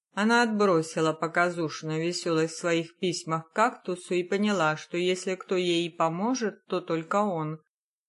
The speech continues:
Каким-то образом он приобрел власть над ней, над ее мыслями,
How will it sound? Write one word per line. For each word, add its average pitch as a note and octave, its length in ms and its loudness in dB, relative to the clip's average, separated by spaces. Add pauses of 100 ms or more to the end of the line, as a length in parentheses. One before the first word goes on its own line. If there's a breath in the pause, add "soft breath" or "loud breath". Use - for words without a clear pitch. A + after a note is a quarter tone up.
(240)
Каким-то C4 560 2
образом A3 640 4
он F#3+ 160 0
приобрел F#3 580 2
власть F3 520 0
над E3+ 260 -4
ней, E3 340 -4 (280)
над E3+ 220 -2
ее E3+ 260 2
мыслями, F3+ 920 -2